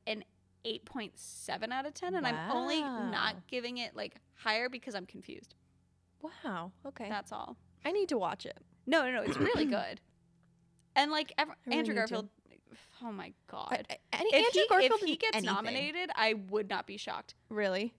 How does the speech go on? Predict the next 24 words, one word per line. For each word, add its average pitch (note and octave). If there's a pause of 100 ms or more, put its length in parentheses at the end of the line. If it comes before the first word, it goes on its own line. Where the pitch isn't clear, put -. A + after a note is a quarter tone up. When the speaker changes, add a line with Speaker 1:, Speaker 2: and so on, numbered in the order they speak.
Speaker 1:
Yeah. - (260)
Like, D#4+
normally E4
I'd G#4
be G4+
shocked G4+
'cause -
it's B3+
a C4
Netflix G#3+
movie A3
and G3+
it's, G3+
like, G3+
super -
popular G#3
and G3
sometimes A3+
I G3+
Speaker 2:
Yeah. G3+
Speaker 1:
shy G3+
away -
from A#3+
that. B3+